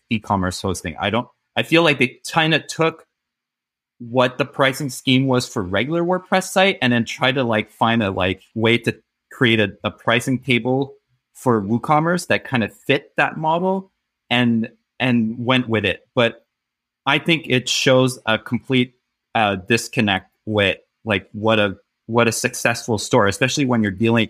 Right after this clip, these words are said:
when you're about to fork, you know, five figures a month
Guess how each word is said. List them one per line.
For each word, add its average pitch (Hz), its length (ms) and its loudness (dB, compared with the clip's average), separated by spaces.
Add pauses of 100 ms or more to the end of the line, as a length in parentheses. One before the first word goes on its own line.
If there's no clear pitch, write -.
(120)
when 110 240 0
you're 107 140 2
about 110 300 -2
to 98 220 -6 (420)
fork, - 580 -2 (160)
you 120 120 0
know, 104 300 -2 (500)
five 120 320 0
figures 110 380 -2
a 98 60 -4
month 113 260 0